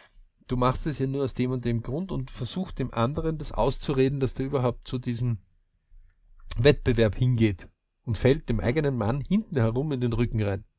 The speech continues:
Und das Faszinierende dabei ist, das wird fast da jeder erleben in seinen Familien, dass die eigenen Familienmitglieder, wenn man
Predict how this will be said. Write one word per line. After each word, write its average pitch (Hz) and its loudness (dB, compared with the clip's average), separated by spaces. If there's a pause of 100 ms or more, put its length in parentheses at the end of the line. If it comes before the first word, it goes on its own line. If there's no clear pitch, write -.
(2500)
Und 117 -2
das 110 2
Faszinierende 123 2
dabei 101 0
ist, - -8
das 104 -4
wird 104 0 (260)
fast - -2
da 104 4
jeder 110 0
erleben 110 2
in 107 0
seinen 110 -2
Familien, 110 -2 (2250)
dass 110 -2
die - -18 (200)
eigenen 151 0
Familienmitglieder, 127 0
wenn 117 -4
man 117 -6